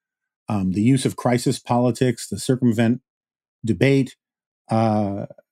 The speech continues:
I got a lot of applause and support from the right, because that's what I was aiming at. And one of the things that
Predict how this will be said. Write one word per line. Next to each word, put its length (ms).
I 80
got 140
a 40
lot 160
of 120
applause 640
and 260
support 460
from 260
the 80
right, 320
because 560
that's 280
what 100
I 60
was 160
aiming 320
at. 240
And 500
one 260
of 100
the 80
things 340
that 220